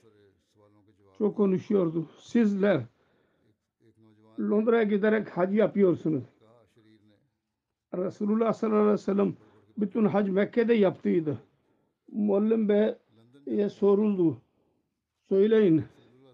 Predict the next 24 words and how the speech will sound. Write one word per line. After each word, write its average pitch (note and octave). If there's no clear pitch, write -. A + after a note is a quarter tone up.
Resulullah G#3
sallallahu G#3+
aleyhi G3+
ve -
sellem A3
kaç A#3
tane G3+
hac F3+
yaptı?" F3+
O F3+
genç G#3
dedi G3+
ki, D#3+
"Resulullah G3+
sallallahu A3
aleyhi G#3
ve F#3+
sellem G#3
doğuştan A3+
itibaren G3+
her G3+
sene G#3
hac F#3+
yaptı." E3+